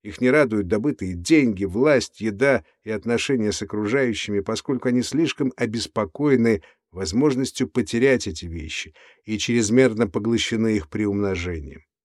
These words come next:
Проще всего определить, испытывает ли человек муки жадности, это посмотреть,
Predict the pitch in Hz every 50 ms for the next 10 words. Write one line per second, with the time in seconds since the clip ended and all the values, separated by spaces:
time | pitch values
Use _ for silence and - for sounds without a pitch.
0 | _ _ _ _ _ _ _ _ - - - _ _ _ _ 127 147 160 139 -
1 | - 131 107 - - 123 120 120 113 95 - 113 104 104 113 120 135 131 - -
2 | - _ _ _ _ _ 104 92 - - - 139 135 127 107 107 104 95 92 104
3 | 98 - - 104 101 101 101 104 95 - - 104 110 107 90 - - 90 85 85
4 | 117 139 135 107 98 95 - - - - 85 76 - _ _ _ _ _ _ _
5 | _ 120 - 160 139 143 135 - - 143 135 - 151 156 147 131 - -